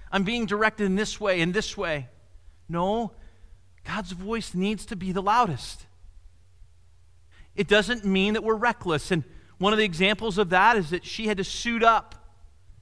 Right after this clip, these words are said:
to go into the covid ward after her father contracted covid, and she had to go in. And there's still fear with that, fear that she might get it and contract it. But the need for the gospel was greater than her own personal safety.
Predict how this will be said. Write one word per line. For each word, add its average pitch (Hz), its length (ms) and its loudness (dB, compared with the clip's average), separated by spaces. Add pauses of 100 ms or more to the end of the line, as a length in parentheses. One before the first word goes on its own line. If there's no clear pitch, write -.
(160)
to 190 100 -2
go 185 240 4
into 208 160 -2
the 202 60 -2
covid 220 380 0
ward 170 280 0
after 185 260 2
her 185 100 4
father 208 320 2
contracted 202 540 -4
covid, 226 400 -4 (340)
and 190 80 -8
she 226 140 -6
had 220 120 0
to 226 60 -6
go 220 240 0
in. 226 320 0 (720)
And 220 120 -2
there's 240 140 0
still 269 300 -4
fear 180 380 -2
with 151 220 -2
that, 196 340 4 (400)
fear 220 360 0
that 202 100 2
she - 180 -4
might 190 300 2
get 170 200 4
it 220 140 0
and 170 100 -6
contract 175 540 0
it. 240 160 -4 (2250)
But 175 100 -10
the 185 80 -4
need 180 320 -2
for - 120 -14
the 214 80 -8
gospel 180 560 -6
was 160 180 -4
greater 165 480 -6
than 151 140 -6
her 156 160 -6
own 156 220 -6
personal 147 420 -12
safety. - 480 -18